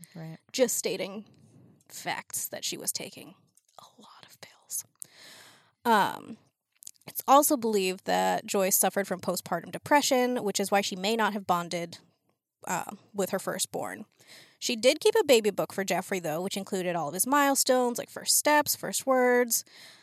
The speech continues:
Speaker 2: uh, a ton of photos, lock of hair, and apparently a little paragraph about the first time he got into an, uh, into trouble as a tyke.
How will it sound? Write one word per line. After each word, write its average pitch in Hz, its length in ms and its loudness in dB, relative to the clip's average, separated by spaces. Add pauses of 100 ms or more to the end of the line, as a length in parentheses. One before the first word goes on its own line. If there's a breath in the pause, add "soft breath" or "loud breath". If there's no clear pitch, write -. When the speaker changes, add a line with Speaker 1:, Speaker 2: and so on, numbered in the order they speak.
(140 soft breath)
Speaker 2:
uh, 175 220 -2
a - 40 -8
ton 151 160 -6
of 190 60 -12
photos, 220 460 0
lock - 240 -8
of - 80 -18
hair, 190 720 0 (380 loud breath)
and 185 480 0
apparently 494 540 0
a 269 40 4
little 294 200 2
paragraph 226 500 2
about 196 240 0
the 202 80 -4
first 196 300 0
time 185 180 -4
he 196 100 -6
got 165 220 -6
into 185 240 -8
an, - 100 -14 (360)
uh, 185 200 -6 (140)
into 208 180 -6
trouble - 340 -6
as 240 120 -4
a 240 60 -6
tyke. - 380 -8